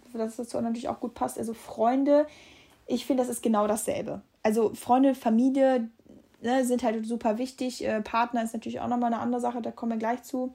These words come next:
Thema Liebe, aber Freunde sind halt auch immer im Endeffekt, wenn ihr richtige, wahre Freunde habt, dann sind das auch die, die am Ende da bleiben.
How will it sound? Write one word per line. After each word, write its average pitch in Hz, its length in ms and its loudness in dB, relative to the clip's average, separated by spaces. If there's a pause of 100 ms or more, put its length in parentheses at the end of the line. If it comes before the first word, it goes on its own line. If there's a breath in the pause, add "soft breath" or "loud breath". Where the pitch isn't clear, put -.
(440 loud breath)
Thema 240 220 2
Liebe, 240 300 4
aber 226 260 2 (240 soft breath)
Freunde 269 480 4
sind 254 140 4
halt 240 160 4
auch 226 160 6
immer 214 180 6
im 208 80 2
Endeffekt, 214 380 -2
wenn 226 100 2
ihr 226 160 4
richtige, 277 380 4
wahre 262 260 6
Freunde 247 340 2
habt, 226 120 -4
dann 220 100 2
sind 233 140 2
das 240 100 -2
auch 214 140 -6
die, 233 160 0
die 233 100 2
am 208 100 0
Ende 208 220 2
da 190 200 2
bleiben. 190 420 -4